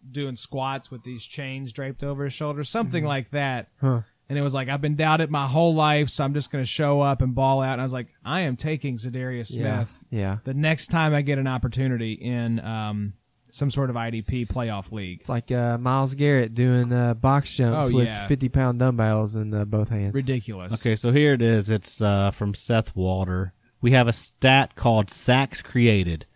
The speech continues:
Speaker 3: It credits a sack to the player with the first pass rush win on a sack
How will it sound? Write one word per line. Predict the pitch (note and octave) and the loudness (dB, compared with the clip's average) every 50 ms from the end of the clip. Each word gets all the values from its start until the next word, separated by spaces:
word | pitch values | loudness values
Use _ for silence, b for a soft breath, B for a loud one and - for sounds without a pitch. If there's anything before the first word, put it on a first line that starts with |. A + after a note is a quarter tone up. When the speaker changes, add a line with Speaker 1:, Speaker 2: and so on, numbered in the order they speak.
| b b b b | b b b b
Speaker 3:
It | - A2 - | -6 -6 -6
credits | - - - A#2+ B2 C3 - - | 0 2 4 6 6 6 4 2
a | A#2 G#2 | 0 0
sack | - - - C3 B2 B2+ C3+ - - | 0 0 2 2 4 4 2 0 -2
to | - C#3 | -4 -4
the | C3+ | -2
player | - - - B2+ A#2+ A#2+ A#2 A#2 | -2 0 2 2 4 4 4 4
with | A2 A2 G#2+ - | 2 2 0 0
the | F#2+ F2 | -4 -6
first | - - A#2 A2+ B2 C3+ - - | -4 -2 0 2 2 2 2 4
pass | - - A#2+ A2 A2+ - - - | 4 6 6 4 4 2 0 0
rush | A2+ A2 A2 - - | 0 2 0 0 -2
win | G2+ G2+ G#2 G2+ G2+ G#2 | -2 0 2 2 0 0
on | - G2+ G#2 G#2 | -2 -2 -2 -2
a | G2+ | -2
sack | - - - G#2 F#2+ F2 F#2 - - | -2 -2 -2 0 0 0 -2 -4 -8